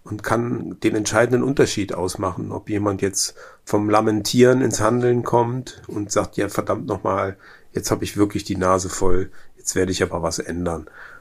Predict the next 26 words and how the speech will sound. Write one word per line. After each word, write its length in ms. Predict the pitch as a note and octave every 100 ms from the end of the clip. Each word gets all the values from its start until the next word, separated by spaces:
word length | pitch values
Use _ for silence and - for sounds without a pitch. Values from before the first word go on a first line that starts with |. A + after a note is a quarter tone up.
| - -
und, 560 | F#2+ E2 D#2 D#2 -
äh, 140 | E2 D#2
so 160 | D#2+
mache 240 | D#2+ D#2+ F#2
ich 80 | F#2
jetzt 180 | -
nicht 240 | E2+ E2 -
weiter.“ 380 | - F2 D2+ D2+
Das 180 | -
löst 260 | A2 C3 -
natürlich 380 | B2+ - A#2+ -
nicht 140 | A#2+
immer 200 | D#3+ B2
hundertprozentig 680 | B2 C3 A#2 - - A2 G#2+
das 160 | - -
Problem, 520 | - F#2 F#2+ A2 F3+ -
aber 180 | G#2+ A#2
es 80 | G#2
ist 160 | G2+
häufig 260 | B2+ C3 C3
der 120 | -
erste 320 | - C3+ -
Schritt 440 | A2+ - A3 - - - - - -
auf 220 | A2 -
einem 380 | A2 A2 G2 F#2+
Weg, 380 | G2 D3+ -